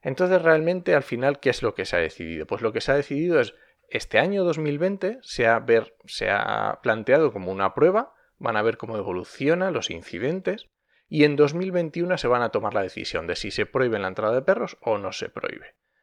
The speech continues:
Así que es muy fácil. Si quieres ir a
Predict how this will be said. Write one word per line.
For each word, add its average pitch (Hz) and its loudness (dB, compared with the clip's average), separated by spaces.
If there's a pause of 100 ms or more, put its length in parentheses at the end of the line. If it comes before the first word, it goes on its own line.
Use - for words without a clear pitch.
(180)
Así - -8
que 139 -4
es - -6
muy 135 0
fácil. - -2 (420)
Si - -12
quieres 131 4
ir 123 -4 (180)
a - 2